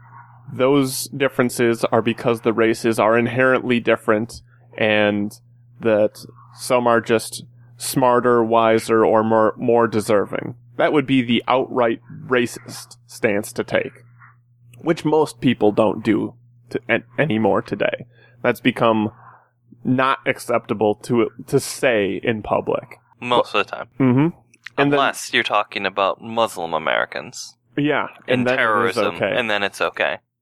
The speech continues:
Speaker 1: And then there's the, uh, middle stance, the conservative stance that you are allowed to say today, which is to just simply ignore the statistics.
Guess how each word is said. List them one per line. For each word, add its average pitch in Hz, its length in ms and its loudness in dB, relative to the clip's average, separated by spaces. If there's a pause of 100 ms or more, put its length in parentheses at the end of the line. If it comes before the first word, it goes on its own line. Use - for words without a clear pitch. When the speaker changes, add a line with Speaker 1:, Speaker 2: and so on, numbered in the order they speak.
(280)
Speaker 1:
And 131 160 -2
then 127 380 2 (300)
there's 123 380 -2
the, 117 480 0 (480)
uh, 101 380 2
middle 143 560 0
stance, 107 480 0
the 123 140 0
conservative 135 680 0
stance 123 340 -2
that 117 200 0
you 127 180 -4 (120)
are 160 420 2
allowed 107 420 0
to 117 100 -8
say 101 320 0
today, 98 520 -2 (480)
which 135 280 0
is 117 440 2 (400)
to 135 100 0
just 131 220 2
simply 143 580 2
ignore 120 680 4
the 110 120 0
statistics. - 1000 -4